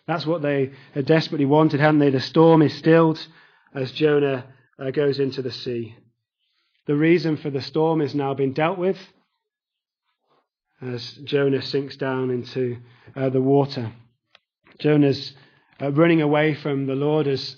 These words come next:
has now stopped, and the effects of it on these pagan sailors, uh, ceases too. And of course, this is strangely an answer to,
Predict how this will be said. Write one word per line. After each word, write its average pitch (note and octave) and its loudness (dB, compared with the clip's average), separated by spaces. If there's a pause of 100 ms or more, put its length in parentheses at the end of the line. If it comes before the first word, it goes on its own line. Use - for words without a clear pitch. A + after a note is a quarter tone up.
(100)
has B2 -6
now D3 0
stopped, - -4 (1300)
and C3 -2
the C3+ 4
effects D3+ -2
of C3 -4
it C3+ -4
on C3 -2
these B2+ -4
pagan C3+ -4 (180)
sailors, C#3 -2 (420)
uh, B2+ -6
ceases C#3 -4
too. C3 -6 (840)
And D#3+ 2
of C#3 0
course, F3+ 2
this D#3+ -4
is D3+ -4
strangely F3+ 0
an D3 -2
answer D#3 0
to, C3 -4